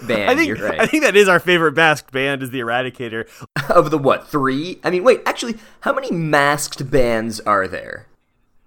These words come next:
Speaker 1: Let's just figure this out. You got Masked Intruder, The Eradicator,
Speaker 2: Pussy Riot.
Speaker 1: Pussy Riot. Who's that band that, uh, Slipknot? <laughs>
Speaker 2: Slipknot is a masked band.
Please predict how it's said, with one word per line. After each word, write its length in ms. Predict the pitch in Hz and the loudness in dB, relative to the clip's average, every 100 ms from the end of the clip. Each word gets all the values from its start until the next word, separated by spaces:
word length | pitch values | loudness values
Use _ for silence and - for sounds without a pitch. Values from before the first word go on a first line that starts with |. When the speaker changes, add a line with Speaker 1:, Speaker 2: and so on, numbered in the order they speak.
| _ _ _ | _ _ _
Speaker 1:
Let's 160 | 135 147 | -6 -6
just 140 | 127 | -6
figure 220 | 123 92 | -6 -8
this 160 | 80 - | -8 -10
out. 200 | - - - - | -12 -12 -16 -8
You 100 | 135 | -4
got 180 | 127 113 | -4 -4
Masked 500 | 120 135 175 202 226 | -4 -2 -2 -4 -8
Intruder, 760 | 214 214 147 135 120 113 110 - _ - | -8 -4 -4 -2 -2 -4 -8 -16 _ -10
The 100 | 120 | -6
Eradicator, 840 | 120 131 127 - 117 107 110 107 | 0 0 0 -4 -4 -4 -6 -2
Speaker 2:
Pussy 300 | 175 - 190 | -2 -2 -4
Riot. 340 | 151 131 127 | -4 -2 -2
Speaker 1:
Pussy 300 | 131 - 160 | -2 -4 -6
Riot. 640 | 151 143 139 135 127 - - _ _ _ _ _ | -4 -4 -4 -4 -8 -12 -20 _ _ _ _ _
Who's 180 | - 233 | 0 4
that 180 | 254 - | 4 4
band 400 | 190 180 175 151 | 2 2 0 0
that, 260 | 156 143 | -2 -2
uh, 480 | 127 135 127 113 107 - | -2 -2 -2 -2 -6 -8
Slipknot? 840 | - - 160 185 208 202 208 - | -6 -4 -2 -2 2 2 2 -2
<laughs> 120 | - - | -8 -6
Speaker 2:
Slipknot 600 | - 214 170 202 208 202 | 0 0 4 4 4 2
is 100 | 185 | 0
a 60 | |
masked 380 | 180 160 156 - | -2 -2 -4 -6
band. 580 | 160 147 147 143 143 | -4 -4 -4 -4 -8